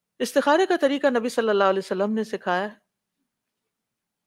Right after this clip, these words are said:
और वो क्या है कि जब तुम में से कोई किसी काम का इरादा करे तो फर्ज नमाज के अलावा, फर्ज नमाज के अलावा दो रकत नफल पढ़े,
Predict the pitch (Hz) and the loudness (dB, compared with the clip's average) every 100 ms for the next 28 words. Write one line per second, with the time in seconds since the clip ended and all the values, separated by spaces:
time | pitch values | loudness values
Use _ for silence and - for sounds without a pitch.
0 | _ _ _ _ _ _ _ 196 185 190 | _ _ _ _ _ _ _ -4 -4 -4
1 | 202 202 214 208 190 190 185 214 214 214 | -2 -2 -4 -10 -6 -6 -2 -2 -2 -2
2 | 196 202 202 190 175 185 175 175 180 185 | -2 0 0 -2 -8 -6 -4 -4 -2 -4
3 | 160 160 202 208 233 254 - _ _ _ | -2 0 -2 -2 -2 -2 -6 _ _ _
4 | _ 196 - 240 254 226 208 202 214 214 | _ -12 2 4 4 2 2 4 4 2
5 | 214 240 202 196 196 196 175 151 - _ | 0 4 6 8 6 6 2 -2 -14 _
6 | _ _ _ _ 214 233 214 208 196 220 | _ _ _ _ 4 4 2 0 2 2
7 | 214 311 349 _ - 202 202 202 190 165 | 0 -6 -8 _ -4 4 6 6 2 -2
8 | - - _ 180 220 226 214 214 214 202 | -6 -20 _ 8 8 8 4 0 -2 -4
9 | 180 185 185 180 175 180 143 | -2 -2 0 -2 -2 -4 -8